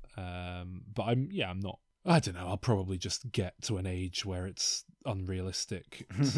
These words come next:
Speaker 1: for, and it'll never happen, and then I'll kind of be sad about it in my later years.
Speaker 2: <laughs> Well, can,
Speaker 1: I'll just
Speaker 2: can I
Speaker 1: die on my deathbed lonely and
Speaker 2: <laughs>
Speaker 1: depre-, I mean, that's all I'm really, all I really worry about is getting to, like, age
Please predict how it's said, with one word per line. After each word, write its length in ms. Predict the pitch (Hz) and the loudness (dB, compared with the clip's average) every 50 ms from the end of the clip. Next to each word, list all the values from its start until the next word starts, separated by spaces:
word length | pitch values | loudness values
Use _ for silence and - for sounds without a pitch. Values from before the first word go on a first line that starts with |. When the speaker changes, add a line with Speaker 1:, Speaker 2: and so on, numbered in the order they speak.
| 156 135 | 4 4
Speaker 1:
for, 160 | 107 - 104 | 4 2 0
and 360 | 90 98 95 95 92 92 92 | 0 -2 -4 -4 -4 -4 -4
it'll 160 | 95 92 98 | -6 -4 -2
never 240 | 101 101 95 98 104 | -2 0 0 0 -2
happen, 440 | 95 107 101 92 - - 101 92 92 | -2 -2 -4 -4 -2 -2 -2 -2 -2
and 100 | 95 92 | -2 -2
then 120 | 95 95 | -2 -2
I'll 200 | 95 95 92 90 - | -4 -4 -6 -6 -8
kind 200 | - 104 95 92 | -6 -6 -4 -4
of 60 | 92 | -4
be 80 | - 101 | -6 -4
sad 540 | - - - - 113 95 95 95 92 - - | -2 -2 0 0 0 0 0 -2 -4 -6 -6
about 300 | 101 92 98 92 95 95 | -6 -4 -4 -4 -4 -6
it 160 | 95 98 - _ _ _ _ _ - | -6 -8 -10 _ _ _ _ _ -8
in 160 | 117 95 95 | -8 -6 -4
my 280 | 98 95 92 92 92 - _ _ - - - - - - - - - - - _ _ - | -4 -4 -4 -6 -8 -10 _ _ -12 -10 -10 -10 -10 -10 -12 -12 -16 -20 -20 _ _ -6
later 360 | 139 123 101 95 - - 101 | -4 -2 -2 -2 -2 -2 -2
years. 480 | 98 98 98 98 95 92 - - - - - | 0 0 0 0 0 0 -2 -4 -6 -10 -14
Speaker 2:
<laughs> 40 | - _ - - 185 180 185 185 190 - - - - | -14 _ -4 -2 -2 0 -2 -4 -6 -8 -4 2 4
Well, 80 | 214 - | 4 6
can, 140 | - 240 | 6 4
Speaker 1:
I'll 40 | - 95 | 2 0
just 240 | 95 - - - | -6 -10 -10 -4
Speaker 2:
can 160 | - - 370 381 | 2 2 4 6
I 40 | |
Speaker 1:
die 220 | - - 95 98 98 | 6 4 4 2 2
on 140 | 98 95 98 | 2 0 0
my 200 | 95 95 95 95 | 0 0 0 -2
deathbed 480 | 95 - 95 92 - - - 98 98 95 | 0 -2 -2 -4 -2 0 2 2 2 2
lonely 640 | 95 95 92 95 98 92 95 95 95 98 98 98 | 0 -2 -2 -2 -2 -2 -2 -2 -4 -4 -4 -6
and 200 | 95 92 95 98 | -8 -8 -2 4
Speaker 2:
<laughs> 500 | - 151 143 143 147 139 120 160 143 147 - - - - | 6 8 10 10 8 8 8 6 6 4 0 -12 -18 -14
Speaker 1:
depre-, 280 | - - - - 101 101 - - - - - - - | -14 -8 -4 -4 -4 -4 -6 -12 -18 -20 -2 6 12
I 40 | 180 | 12
mean, 80 | 214 254 | 12 12
that's 180 | 262 226 - - | 12 12 12 12
all 160 | 170 147 139 | 12 12 12
I'm 120 | 131 123 120 | 12 12 12
really, 200 | 131 131 127 - | 12 12 12 12
all 260 | - 175 175 175 147 | 12 12 12 12 12
I 40 | 120 | 12
really 260 | 117 123 120 113 110 | 12 12 10 8 8
worry 220 | 104 113 110 107 | 8 6 6 6
about 280 | 98 95 95 90 92 95 | 4 2 -2 -4 -4 -6
is 100 | 95 - | -4 -2
getting 240 | - 107 98 98 92 | -2 -2 -2 -2 -6
to, 100 | - 98 | -6 -4
like, 180 | 92 90 92 95 | -4 -4 -6 -6
age 480 | 101 95 95 90 - - - - - | -4 -4 -4 -4 -2 -2 -2 -2 -4